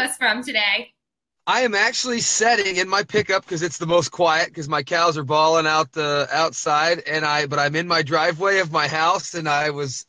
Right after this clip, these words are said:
Speaker 2: I was just getting ready to grab Oli and walk him to, uh, the grass pasture.
Speaker 1: So Oli was on your list of things you'd bring into the Big Brother house, correct?
Speaker 2: <laughs> Yeah, he was, and I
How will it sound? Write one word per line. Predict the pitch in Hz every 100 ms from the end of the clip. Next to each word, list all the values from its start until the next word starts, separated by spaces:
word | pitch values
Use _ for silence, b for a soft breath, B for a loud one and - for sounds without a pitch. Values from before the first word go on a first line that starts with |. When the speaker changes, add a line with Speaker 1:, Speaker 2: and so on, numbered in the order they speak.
| 98
Speaker 2:
I | 143
was | 147 120
just | 113 240 262 -
getting | 240 214
ready | 208
to |
grab | 170 175 180 175
Oli | 170 180 185 180
and | 147 139 127 113
walk | 135 160 170 -
him | 165
to, | 131 156 147 143 139 139 139
uh, | 135 135 131 127
the | 117
grass | 139 143 139
pasture. | - 107 131 - _ _ b b b b b 339
Speaker 1:
So | 311 -
Oli | 302 466 480 349 294 -
was | 233 294 294 294
on | 311
your | 320 302
list | 302 302 - - - _
of | 262 285 277
things | 320 320 320
you'd | 311
bring | 302 311
into | 311 349
the | 294
Big | 302 247
Brother | 330 571 480
house, | 349 226 220
correct? | - 277 302 - - - - - -
Speaker 2:
<laughs> | 247 - 240 - 220 -
Yeah, | 214
he | 170 170
was, | 202 202 165
and | 175
I | 180